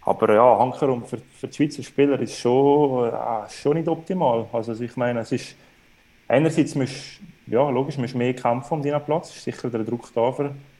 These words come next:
für, äh, die Schweizer Spieler. Ich glaube, die Top, Top, Top Schweizer Spieler, für die ist weniger das Problem, aber sonst so die grosse Mittelklasse und so, ähm, äh, ja, die müssen sicher schauen,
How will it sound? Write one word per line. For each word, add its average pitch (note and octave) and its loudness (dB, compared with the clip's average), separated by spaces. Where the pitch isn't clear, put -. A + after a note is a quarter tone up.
für, C3 2
äh, B2+ 4
die B2+ -8
Schweizer C3+ -4
Spieler. C#3+ -4
Ich - -20
glaube, A2+ -4
die A2 -6
Top, B2 -2
Top, B2 -4
Top C3+ -4
Schweizer C3 -6
Spieler, A#2 -2
für - -4
die A#2 -2
ist B2+ -4
weniger B2+ 2
das C3+ -6
Problem, C3+ -2
aber A2+ -4
sonst A#2+ -6
so B2+ -6
die A#2+ -2
grosse B2 -2
Mittelklasse B2+ -4
und C3 -10
so, C3 0
ähm, A2+ 2
äh, G#2+ 2
ja, F#2 -2
die A#2+ -6
müssen A#2 -8
sicher - -8
schauen, C#3 2